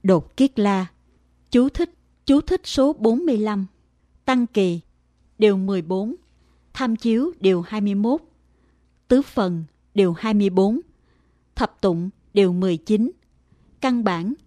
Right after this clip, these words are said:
điều hai mươi. Tham chiếu, Pali, Nissaggiya Nitaki một. Vinaya Tạng Luật Pali, chương I V hai trăm bốn mươi ba. Chú thích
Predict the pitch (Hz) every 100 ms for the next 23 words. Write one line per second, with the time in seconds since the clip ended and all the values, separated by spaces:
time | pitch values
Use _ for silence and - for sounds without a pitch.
0 | _ 202 202 175 - 233 214 220 220 202
1 | _ _ _ _ _ _ _ _ _ -
2 | 262 226 220 233 247 359 _ _ _ _
3 | - 240 226 233 226 214 _ _ _ _
4 | _ _ _ _ _ _ 214 302 320 294
5 | 294 - 226 226 214 208 202 _ _ -
6 | 220 254 240 294 320 - 196 165 147 180
7 | 180 - _ _ _ _ _ _ _ _
8 | _ _ _ - 269 247 254 220 226 226
9 | 214 _ - 185 180 202 - 226 226 220
10 | 226 208 _ _ _ - 240 226 - 247
11 | 233 214 220 214 _ - 247 226 226 214
12 | 190 196 233 294 190 196 185 - _ _
13 | _ _ _ _ _ _ _ _ _ 269
14 | 285 -